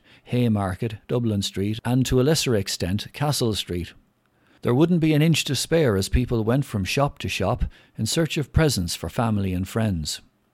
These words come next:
Today you could play football on any of those streets and only cause minimal disruption to pedestrians or traffic.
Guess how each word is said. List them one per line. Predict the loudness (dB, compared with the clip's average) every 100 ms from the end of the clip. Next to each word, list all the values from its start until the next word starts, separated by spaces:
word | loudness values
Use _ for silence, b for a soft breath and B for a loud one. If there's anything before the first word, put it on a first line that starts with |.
| _ _ _ _ _ _ -6
Today | -2 0 2
you | 0 -2
could | -4 -4
play | -4 -4
football | -4 -4 -4 -2 -2 -2
on | -4 -4
any | -2 -4
of | -6 -6
those | -6 -6
streets | -8 -6 -6 -6 -10 _ b
and | -2 2
only | 2 2 0
cause | 0 0 2
minimal | 2 4 4 2 0
disruption | -4 -2 -2 -2 -4 -4
to | -6
pedestrians | -4 -2 -2 -4 -6 -4 -4
or | -6
traffic. | -2 -2 -2 -6 -10